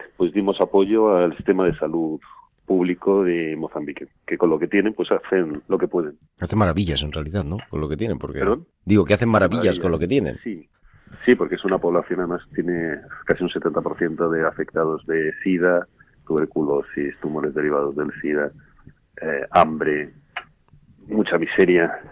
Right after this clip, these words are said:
Speaker 1: Pero, pero bueno, la gente, yo creo que se, se habitúan a lo que tienen y viven como,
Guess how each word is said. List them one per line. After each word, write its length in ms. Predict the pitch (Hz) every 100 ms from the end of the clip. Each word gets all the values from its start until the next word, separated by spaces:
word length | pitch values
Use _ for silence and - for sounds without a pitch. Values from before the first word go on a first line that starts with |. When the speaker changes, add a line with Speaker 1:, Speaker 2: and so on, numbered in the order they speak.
| - _ _ _ _ _
Speaker 1:
Pero, 1080 | 101 98 95 95 92 90 92 92 92 92 -
pero 140 | - 123
bueno, 160 | 120
la 120 | 82 98
gente, 640 | 131 127 127 107 90 80 _ _
yo 180 | 98 110
creo 140 | 110
que 100 | 90
se, 440 | - 80 76 71 71 _ _ - - -
se 80 | 85
habitúan 540 | 82 - 95 104 104
a 60 | 87
lo 80 |
que 100 | 80
tienen 320 | 85 98 113 117
y 100 | 90
viven 300 | 87 92 90
como, 640 | 78 76 73 69 64 64